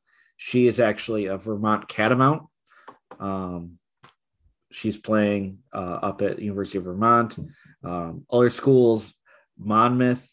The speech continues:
Delaware State, Hofstra, Yale. They've got these American college players who are really helping build up the program. And with a lot of these smaller countries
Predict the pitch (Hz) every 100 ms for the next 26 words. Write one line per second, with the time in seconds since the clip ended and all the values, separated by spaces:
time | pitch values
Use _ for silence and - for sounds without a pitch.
0 | _ _ _ 113 117 120 113 110 - 117
1 | 113 117 113 - 110 113 - 123 117 117
2 | 117 101 98 107 117 113 113 113 - _
3 | _ _ - 123 107 135 131 - - _
4 | _ _ _ _ _ 127 123 104 123 131
5 | 127 131 123 117 123 123 107 95 95 -
6 | 107 104 107 101 98 101 98 90 87 -
7 | 110 101 101 - 98 - 98 92 85 87
8 | 98 101 101 - _ _ _ - 117 -
9 | 120 110 107 98 - 107 98 95 107 95
10 | 95 -